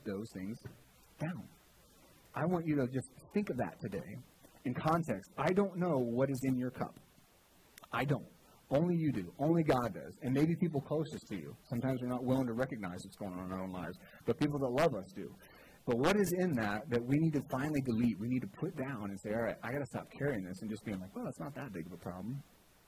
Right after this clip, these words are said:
It's not that big of an issue." 'Cause I bet the people in your life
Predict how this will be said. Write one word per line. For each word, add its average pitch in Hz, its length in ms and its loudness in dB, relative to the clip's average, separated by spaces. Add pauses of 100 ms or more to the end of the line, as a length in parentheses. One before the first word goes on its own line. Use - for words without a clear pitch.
(360)
It's - 100 -20
not 135 100 -12
that 165 160 -4
big 107 140 -2
of 95 80 -6
an 90 80 -8
issue." 95 340 -12 (1040)
'Cause 117 120 -4
I 117 60 2
bet 131 220 2
the 123 60 -10
people 139 240 -2
in 104 60 -2
your 98 120 -2
life 143 240 2